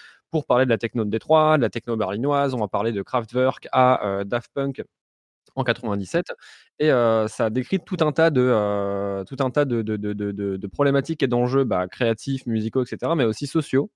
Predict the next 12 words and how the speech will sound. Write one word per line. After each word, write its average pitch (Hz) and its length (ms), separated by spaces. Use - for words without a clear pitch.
euh, 82 120
puisque, - 240
ben, 101 260
c'est 123 100
un 107 40
reportage 131 300
qui - 60
s'intéresse 120 440
à, 104 500
à 104 80
justement 139 320
la, 104 320